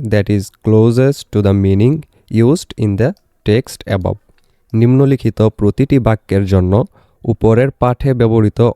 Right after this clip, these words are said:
অর্থের সাথে সবচেয়ে কাছাকাছি অর্থটি নির্বাচন করুন। অর্থাৎ উপরে যেই একটা টেক্সট দেয়া আছে মেহেরজানকে নিয়ে, ওইখানে যেই ওয়ার্ডগুলো এখন বলবে, যেগুলো ইউজ হইছে, সেটা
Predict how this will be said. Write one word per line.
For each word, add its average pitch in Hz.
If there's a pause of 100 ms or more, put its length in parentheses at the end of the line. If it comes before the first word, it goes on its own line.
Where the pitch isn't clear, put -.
অর্থের 98
সাথে 113
সবচেয়ে - (140)
কাছাকাছি 139
অর্থটি 110 (380)
নির্বাচন 104
করুন। 92 (400)
অর্থাৎ 110 (300)
উপরে 120
যেই 113 (180)
একটা 101 (100)
টেক্সট 107
দেয়া 101
আছে 90
মেহেরজানকে 95
নিয়ে, 95 (420)
ওইখানে 107
যেই 107
ওয়ার্ডগুলো 101
এখন 110
বলবে, 101
যেগুলো 101
ইউজ 101
হইছে, 98
সেটা 107